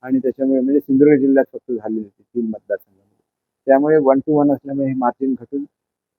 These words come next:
पंधरा, सोळा किंवा सतरा हजाराचं मार्जिन होतं. आता ज्यावेळेला चौरंगी लढत, ज्यावेळेला माझ्या विरुद्ध बाळा गावडे राहिले होते आणि तेली राहिले, त्यावेळेला मला चाळीस, पंचेचाळीस हजारचं मार्जिन का मिळाले, तर खालची मतं डिवाइड होऊन जातात, त्याच्यामुळे मार्जिन वाढतं.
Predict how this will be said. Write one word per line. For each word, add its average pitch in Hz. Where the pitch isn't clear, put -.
पंधरा, 120
सोळा 113
किंवा -
सतरा 113
हजाराचं 110
मार्जिन 117
होतं. -
आता 165
ज्यावेळेला 151
चौरंगी 143
लढत, 110
ज्यावेळेला 127
माझ्या 135
विरुद्ध 135
बाळा 123
गावडे 127
राहिले 123
होते 123
आणि 135
तेली 139
राहिले, 107
त्यावेळेला 139
मला 147
चाळीस, 131
पंचेचाळीस 135
हजारचं 135
मार्जिन 131
का 151
मिळाले, 113
तर 147
खालची 139
मतं 165
डिवाइड 131
होऊन 123
जातात, -
त्याच्यामुळे 160
मार्जिन 123
वाढतं. -